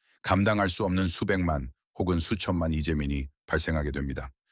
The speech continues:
그런데 최근 이 난카이 대지진을 둘러싸고 흥미로운 시나리오가 제시되고 있습니다. 이 수많은 이재민을 이민자로서 한국이 받아준다면 어떨까요?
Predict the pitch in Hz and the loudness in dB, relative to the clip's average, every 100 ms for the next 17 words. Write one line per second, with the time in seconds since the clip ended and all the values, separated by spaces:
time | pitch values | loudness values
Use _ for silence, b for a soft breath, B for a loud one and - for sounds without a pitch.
0 | b b - 110 98 92 90 87 - 127 | b b 0 4 4 4 2 0 -2 0
1 | 117 110 82 95 82 92 90 101 90 85 | 2 0 2 2 2 0 0 0 0 0
2 | 87 87 80 82 80 85 80 73 - 67 | 0 0 0 0 0 0 0 0 -2 -4
3 | 69 69 69 _ - 131 120 113 101 95 | -4 -4 -6 _ 0 4 4 4 2 0
4 | - 107 95 87 80 80 73 - 76 71 | 0 0 0 0 -2 -2 -4 -4 -4 -2
5 | 67 69 67 - - _ _ _ _ _ | -4 -6 -8 -10 -16 _ _ _ _ _
6 | - 127 - - 143 139 127 127 95 104 | 2 4 4 2 4 4 4 2 2 2
7 | 107 110 104 98 98 98 98 101 107 101 | 2 2 2 2 0 0 2 4 4 2
8 | 95 90 - 95 85 - 123 104 98 82 | 0 0 0 0 0 0 0 2 0 -2
9 | 87 92 90 90 82 82 82 69 76 69 | 0 0 2 0 0 0 0 -2 -4 -2
10 | 65 62 | -4 -6